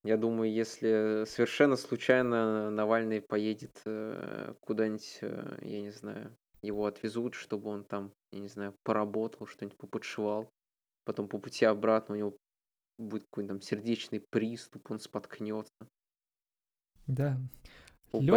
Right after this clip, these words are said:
Speaker 2: Лёха выходил
Speaker 1: глазом.
Speaker 2: из камер, споткнулся и умер.
Speaker 1: Да.
Speaker 2: Сам. Как вам такая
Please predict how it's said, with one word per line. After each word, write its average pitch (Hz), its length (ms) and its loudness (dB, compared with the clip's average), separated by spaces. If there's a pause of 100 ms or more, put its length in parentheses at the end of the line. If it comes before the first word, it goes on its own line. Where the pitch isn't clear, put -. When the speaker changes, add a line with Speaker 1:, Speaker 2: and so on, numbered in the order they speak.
Speaker 2:
Лёха - 120 6
выходил 151 520 6
Speaker 1:
глазом. 147 40 8
Speaker 2:
из 135 180 4
камер, 190 500 4
споткнулся 190 960 4 (160)
и 175 160 2
умер. 151 540 4 (1400)
Speaker 1:
Да. - 400 -14 (200)
Speaker 2:
Сам. 120 640 -2 (2750)
Как 117 280 -4
вам 113 140 -2
такая 117 500 -4